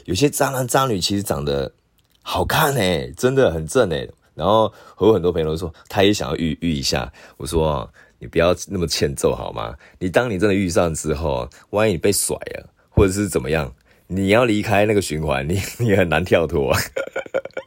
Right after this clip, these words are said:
<laughs> 那是一个致密的那种诱惑性的糖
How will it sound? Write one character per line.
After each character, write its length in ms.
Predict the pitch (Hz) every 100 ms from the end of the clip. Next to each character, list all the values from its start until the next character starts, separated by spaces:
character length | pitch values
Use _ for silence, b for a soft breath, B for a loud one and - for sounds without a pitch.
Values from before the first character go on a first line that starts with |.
| _
<laughs> 380 | 151 175 170 135
那 140 | 131
是 180 | 135 127
一 20 |
个 120 | 107 98
致 340 | - 123 110
密 220 | 107 98
的 160 | 85 82
那 100 | 87
种 180 | 76 76
诱 220 | 107 90
惑 160 | 92
性 160 | 85 87
的 100 | 71
糖 240 | - 57